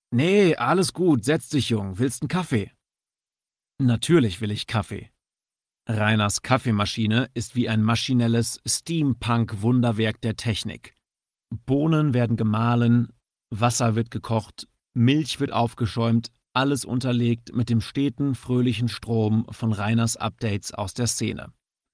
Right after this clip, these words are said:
Er ist deutlich besser vernetzt als ich und berichtet von den neuesten Geschehnissen rund um die Mentalisten-Community. Wer mit wem, wer wem was geklaut hat,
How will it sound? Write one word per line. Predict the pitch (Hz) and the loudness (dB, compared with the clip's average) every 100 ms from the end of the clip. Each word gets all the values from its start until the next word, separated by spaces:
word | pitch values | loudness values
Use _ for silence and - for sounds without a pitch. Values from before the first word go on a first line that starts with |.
| _ _ _ _ _ | _ _ _ _ _
Er | 107 107 | -4 -2
ist | 107 - - | -6 -6 0
deutlich | 151 120 113 110 | 2 2 -4 -8
besser | - 107 107 | -6 -6 -4
vernetzt | 110 107 104 - - | -2 -2 -4 -8 -6
als | 110 - | -4 -2
ich | 135 131 - _ | -2 -4 -8 _
und | 147 147 | -4 -2
berichtet | 139 127 - 120 | 0 -2 -2 -6
von | - 120 | -4 0
den | 120 113 | 2 2
neuesten | 110 113 110 131 | 2 0 -2 -4
Geschehnissen | 110 - 117 113 110 107 117 | -4 -2 0 2 0 0 -2
rund | 117 107 95 110 107 | -2 -4 -2 0 0
um | 117 | 0
die | 120 | 2
Mentalisten-Community. | 123 117 135 120 104 - 117 110 107 107 104 - 113 - _ _ _ _ _ _ _ - | 2 0 0 -2 -2 -6 -8 -2 2 2 0 -2 -8 -12 _ _ _ _ _ _ _ -4
Wer | 104 110 | 0 0
mit | 98 92 | 0 -2
wem, | 139 147 147 127 _ _ | 0 2 0 -4 _ _
wer | 104 98 110 98 | -6 -2 0 0
wem | 107 104 | 0 0
was | 104 - | -2 -4
geklaut | 123 - 139 139 | -8 -2 0 0
hat, | 131 131 - | 0 -4 -6